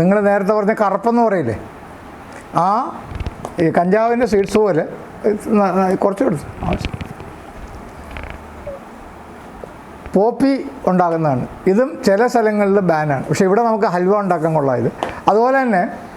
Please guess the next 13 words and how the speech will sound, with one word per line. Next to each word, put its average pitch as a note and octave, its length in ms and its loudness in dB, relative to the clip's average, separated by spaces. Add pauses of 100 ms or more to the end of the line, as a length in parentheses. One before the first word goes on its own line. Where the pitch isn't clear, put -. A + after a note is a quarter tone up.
(380)
ഹോട്ടലുകളിൽ A#3 680 4 (1500)
കശുവണ്ടിക്ക് B3 600 2
പകരം, F#3+ 300 2 (1300)
ഏ, - 20 4 (320)
പിന്നെ E3+ 240 4 (1120)
കറിക്ക് G#3+ 360 2 (920)
രുചിയും A3+ 460 4 (1080)
കൊഴുപ്പും G#3+ 440 4
ഉണ്ടാവാൻ G3+ 360 2 (880)
ഇത് A3+ 120 6 (300)
അരച്ച് G3 240 2
ചേർത്താൽ D#3+ 300 2
മതി, G#2+ 140 -2